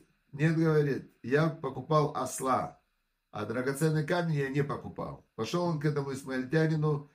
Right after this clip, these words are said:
вернул этот камень, и тот говорит: "Благословен Всевышний Бог Шимон бен Шатаха". Значит, он, э, п-, прославил имя Всевышнего.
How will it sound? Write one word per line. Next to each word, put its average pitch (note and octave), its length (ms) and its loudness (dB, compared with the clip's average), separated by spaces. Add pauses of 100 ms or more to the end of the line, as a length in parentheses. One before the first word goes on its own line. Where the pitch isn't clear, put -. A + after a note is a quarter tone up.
вернул C#3+ 440 2
этот C3+ 280 2
камень, D3+ 600 0 (340)
и B2+ 100 -4
тот D#3+ 240 2
говорит: D3+ 440 4
"Благословен C#3 680 0
Всевышний D3+ 560 2
Бог D3+ 260 0
Шимон C#3+ 320 0
бен C3+ 160 -2
Шатаха". G#2+ 540 -6 (800)
Значит, A#2 480 -4
он, E3 360 2
э, D3 240 2
п-, D3+ 120 -8
прославил D3+ 720 2
имя C#3 200 0
Всевышнего. A2+ 680 -6